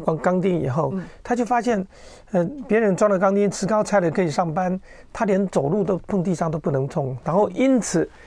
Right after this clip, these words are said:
Speaker 1: 他失去了他很多很多的这些功能。
Speaker 2: 那您这样说，他这种不是心因性吗？
Speaker 1: 我们都认为是心因性，但我认为，<clears throat>
Speaker 2: 嗯。
Speaker 1: 这些事情是交杂在一起的。
Speaker 2: 嗯。
Speaker 1: 也就是说，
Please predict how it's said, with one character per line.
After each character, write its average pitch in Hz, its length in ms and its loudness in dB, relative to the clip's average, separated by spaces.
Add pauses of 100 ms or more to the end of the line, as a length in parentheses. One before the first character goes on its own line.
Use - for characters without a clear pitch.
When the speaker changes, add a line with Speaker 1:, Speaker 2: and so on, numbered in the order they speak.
(140)
Speaker 1:
他 - 140 -8
失 185 200 -2
去 170 160 -2
了 135 100 0
他 139 140 -6
很 131 260 -4
多 160 160 2
很 131 160 -2
多 143 140 0
的 143 80 0
这 131 60 0
些 143 80 0
功 151 80 -2
能。 - 80 2
Speaker 2:
那 - 20 2
您 254 180 0
这 381 80 0
样 320 140 0
说， 285 140 -4
他 302 180 -6
这 330 140 -6
种 196 120 -4
不 175 140 -6
是 233 140 -6
心 220 260 -4
因 220 160 -2
性 208 220 -4
吗？ 165 180 -6 (960)
Speaker 1:
我 139 120 0
们 143 80 0
都 185 140 4
认 233 140 0
为 135 100 2
是 139 100 0
心 147 220 -2
因 143 100 0
性， 131 280 -2
但 220 180 2
我 160 140 4
认 254 160 4
为， 170 320 2
<clears throat> - 80 -16
Speaker 2:
嗯。 165 320 4
Speaker 1:
这 190 160 2
些 190 120 4
事 190 160 2
情 147 140 0
是 175 160 -2
交 170 220 2
杂 143 180 -2
在 147 140 2
一 147 100 2
起 135 180 -6
的。 147 120 -4
Speaker 2:
嗯。 - 400 -6
Speaker 1:
也 180 60 4
就 262 100 6
是 277 60 4
说， 262 260 2